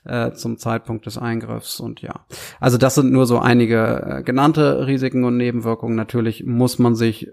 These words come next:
vorher einmal ausgiebig, äh, bei dem Arzt, äh, seines Vertrauens beraten lassen, bevor man so einen Eingriff macht. Aber das gilt ja für alle Eingriffe eigentlich.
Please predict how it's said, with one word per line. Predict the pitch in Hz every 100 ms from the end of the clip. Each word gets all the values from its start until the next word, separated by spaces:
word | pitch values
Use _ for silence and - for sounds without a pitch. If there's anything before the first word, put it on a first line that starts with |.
| _
vorher | - - 120 117 110 110 110 - - -
einmal | 117 113 110
ausgiebig, | - 117 120 117 - 110 110 110 - - -
äh, | 123 120 117 _ -
bei | 117 113
dem | 110 113
Arzt, | - 123 120 - - - 143
äh, | 135 123
seines | 117 117 113
Vertrauens | - 120 - 120 113 110 107 -
beraten | 165 151 117 117 117
lassen, | 107 110 -
bevor | 113 113 - 113
man | 113
so | 117 123
einen | -
Eingriff | - - 123
macht. | 147 170 -
Aber | 123
das | 120 -
gilt | 127 120 120
ja | 113 117 - _ - -
für | - - 139 -
alle | 120 113
Eingriffe | 113 117 - 120 - -
eigentlich. | - 120 117 - - -